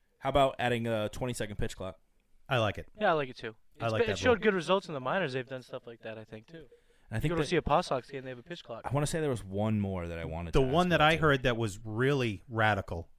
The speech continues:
Speaker 2: was moving the mound back.
Speaker 1: Lowering the mound.
Speaker 2: And moving it back.
Speaker 1: Oh, I, I saw lowering the angle of the
Speaker 2: Yeah.
Speaker 1: mound, but I
Speaker 3: What's
Speaker 1: didn't, I
Speaker 3: the
Speaker 1: didn't
Speaker 3: logic
Speaker 1: see
Speaker 3: to this?
Speaker 1: moving it back.
Speaker 3: Why,
Speaker 2: It, more
Speaker 3: why?
Speaker 2: offense.
Speaker 1: More
Speaker 2: Get more
Speaker 1: offense.
Speaker 2: offense.
Speaker 3: Oh,
Speaker 2: Now,
Speaker 3: it's more
Speaker 2: now you've
Speaker 3: offense.
Speaker 2: got everybody throwing a hundred miles an hour.
Speaker 1: Yeah,
Speaker 3: Right.
Speaker 1: so
Speaker 2: So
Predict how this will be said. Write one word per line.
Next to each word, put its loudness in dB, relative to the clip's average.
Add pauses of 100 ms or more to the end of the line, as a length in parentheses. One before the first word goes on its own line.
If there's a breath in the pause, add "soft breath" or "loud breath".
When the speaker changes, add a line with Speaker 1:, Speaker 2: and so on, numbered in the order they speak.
Speaker 2:
was -2
moving -2
the -4
mound -4
back. -6 (380)
Speaker 1:
Lowering 10
the -4
mound. -4 (380)
Speaker 2:
And 2
moving 2
it -2
back. 4
Speaker 1:
Oh, 12
I, 6
I 6
saw 6
lowering 8
the -4
angle 0
of -2
the 2
Speaker 2:
Yeah. 4
Speaker 1:
mound, -4
but -2
I 2
Speaker 3:
What's 2
Speaker 1:
didn't, 4
I 4
Speaker 3:
the 8
Speaker 1:
didn't 6
Speaker 3:
logic 4
Speaker 1:
see -2
Speaker 3:
to -8
this? -12
Speaker 1:
moving 2
it -2
back. -6 (280)
Speaker 3:
Why, 4
Speaker 2:
It, 4
more 6
Speaker 3:
why? 8
Speaker 2:
offense. -2
Speaker 1:
More 4
Speaker 2:
Get 6
more 4
Speaker 1:
offense. 6
Speaker 2:
offense. -6
Speaker 3:
Oh, 4
Speaker 2:
Now, 8
Speaker 3:
it's 2
more 6
Speaker 2:
now 6
you've 2
Speaker 3:
offense. -4
Speaker 2:
got 4
everybody 4
throwing 2
a 0
hundred -2
miles -2
an -6
hour. -4
Speaker 1:
Yeah, -4
Speaker 3:
Right. -2
Speaker 1:
so 4
Speaker 2:
So 6